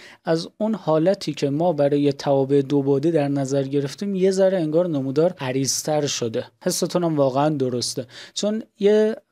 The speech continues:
نسبت تبدیلی نرم افزار ماتماتیکا برای رسم توابعش قائل می‌شه به صورت دیفالت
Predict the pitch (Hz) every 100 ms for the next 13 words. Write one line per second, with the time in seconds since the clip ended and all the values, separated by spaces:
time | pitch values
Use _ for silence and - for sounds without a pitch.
0 | _ 180 156 156 147 - - 147 156 -
1 | - 147 _ - 185 202 202 190 170 170
2 | 160 175 170 170 160 170 165 - 196 175
3 | 165 170 165 - 165 151 147 156 160 -
4 | 151 160 165 160 185 151 156 143 175 143
5 | 135 - 180 185